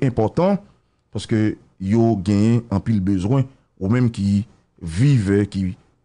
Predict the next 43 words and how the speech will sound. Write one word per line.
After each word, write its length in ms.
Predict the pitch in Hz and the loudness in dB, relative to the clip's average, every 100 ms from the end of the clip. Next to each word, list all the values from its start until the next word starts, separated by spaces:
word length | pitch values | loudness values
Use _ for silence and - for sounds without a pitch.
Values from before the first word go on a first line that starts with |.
| - | -2
panse 320 | 131 - 165 175 180 - _ - | 0 2 2 2 0 -6 _ -8
ebyen, 300 | 117 110 107 | -2 0 2
avè 240 | 98 120 135 | 2 2 2
nou, 200 | 175 180 - _ - | 2 0 -6 _ -14
bay 320 | 101 127 131 | -4 -2 0
etwal 540 | 131 113 127 147 156 - _ _ | -2 -2 0 2 2 -2 _ _
sipòte 540 | - 170 143 131 131 117 | -6 -2 0 0 0 0
cho 220 | 180 143 80 | 2 2 0
w. 20 | - _ _ _ - | -6 _ _ _ -6
Lè 80 | 110 | -2
w 80 | 117 | 0
sipòte 400 | 131 120 127 117 | -2 -2 0 0
cho 220 | - 170 | 0 2
w, 180 | 208 208 - _ _ - | 2 2 -2 _ _ -2
ebyen, 180 | 107 117 | 0 0
se 220 | 110 98 | 0 0
di 160 | 117 120 | 2 2
ou, 140 | 107 | 2
di 160 | 95 101 | 0 0
ke. 220 | 123 123 - _ _ - | 2 0 -2 _ _ -6
Enben, 200 | 92 98 | -4 0
cho 160 | 151 | 0
sa 160 | 123 131 139 | 0 0 0
a 100 | - | 0
li 160 | 131 123 | 0 0
p 80 | 170 | 0
ap 160 | 143 - | -4 -4
kanpe. 280 | 104 - - _ - | -4 -6 -14 _ -18
Donk, 180 | 80 - | -18 -12
gen 100 | 101 | -6
anpil 160 | 95 120 | 0 2
moun 160 | 110 | 2
ki 80 | 101 | 0
t 80 | 98 | -2
ap 80 | 113 | 0
rele 240 | 107 101 101 | 0 0 -2
semèn 280 | 117 98 87 | -2 -2 -2
sa 200 | 104 120 | 0 2
a, 160 | 120 117 _ _ _ - | 0 -4 _ _ _ -8
"Kote 240 | 113 110 110 | -4 -2 0
Dadou?" 240 | 104 101 | 0 0
Di 120 | 98 107 | 0 2
wayès, 460 | 101 117 107 - | 2 2 0 -8